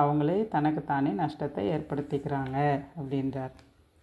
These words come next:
அடுத்து சொல்றாங்க பாபா, "இன்னைக்கு உலகத்துல அநேக வழிமுறைகள் இருக்கு. ஆனா பிராமணர்களாகிய உங்களுக்கு ஒரே ஒரு வழிமுறை தான்.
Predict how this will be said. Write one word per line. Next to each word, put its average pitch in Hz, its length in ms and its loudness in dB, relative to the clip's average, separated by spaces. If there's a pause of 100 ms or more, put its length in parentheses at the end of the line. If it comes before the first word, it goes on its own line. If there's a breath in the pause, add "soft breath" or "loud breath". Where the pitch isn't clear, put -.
(1800 soft breath)
அடுத்து 156 420 0
சொல்றாங்க 151 380 4
பாபா, 151 280 6
"இன்னைக்கு 190 360 2
உலகத்துல 190 380 4
அநேக 175 420 6
வழிமுறைகள் 175 720 2
இருக்கு. 151 380 0
ஆனா 151 300 4
பிராமணர்களாகிய 165 920 4
உங்களுக்கு 147 480 2
ஒரே 151 280 2
ஒரு 160 220 0
வழிமுறை 143 600 2
தான். - 220 -8